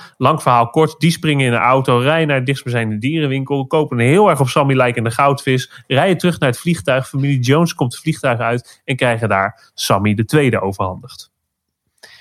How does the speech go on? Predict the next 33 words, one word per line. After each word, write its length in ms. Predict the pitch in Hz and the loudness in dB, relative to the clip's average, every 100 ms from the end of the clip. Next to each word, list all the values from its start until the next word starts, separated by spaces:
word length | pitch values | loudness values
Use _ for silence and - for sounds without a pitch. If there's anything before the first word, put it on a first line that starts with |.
| - _ _ _ _ | -20 _ _ _ _
En 300 | 139 147 - _ _ | -2 -2 -6 _ _
als 200 | 160 156 | -4 -2
een 60 | 156 | 0
soort 260 | 170 147 - | 0 0 -4
eerbetoon 880 | - 226 277 185 - 156 113 123 135 _ _ _ | 0 2 2 2 2 0 0 -4 -12 _ _ _
aan, 320 | - 143 135 - | -2 0 0 -2
aan, 240 | 139 135 - | -2 -2 -2
aan 360 | 127 123 117 _ | -2 -2 -6 _
de 100 | 143 | -4
goudvis, 680 | 131 135 - 254 302 - - - - | 2 2 2 2 0 -2 -8 -18 -2
maar 120 | 147 | 2
ook 220 | 208 214 | 2 0
als 180 | - 156 | -2 -2
eerbetoon 520 | 170 202 175 165 151 | 0 0 2 0 0
aan 120 | 139 | 0
de 60 | 131 | 0
grondstewardess, 1080 | 131 180 262 - 175 139 117 226 320 - - - - | 0 2 0 0 0 0 0 -2 -4 -8 -14 -20 -6
die 420 | 139 147 127 - _ | -2 -2 -2 -10 _
hier 360 | - 135 185 220 | -2 4 4 4
een 180 | 160 143 | 2 0
kans 320 | - 262 247 | 2 2 0
in 140 | 143 120 | -4 -2
zag. 220 | 123 175 | -2 -2
In 120 | 156 | -4
eerste 260 | 147 208 - | -4 -4 -4
instantie 360 | 143 147 - | -6 -6 -6
stond 200 | 123 135 | -8 -8
ze 100 | - | -6
met 160 | 120 113 | -6 -4
haar 140 | 117 | -4
mond 240 | 110 143 127 | -2 -4 -6
vol 180 | 107 92 | -12 -4
tanden. 500 | 143 214 196 277 | -4 0 -2 -2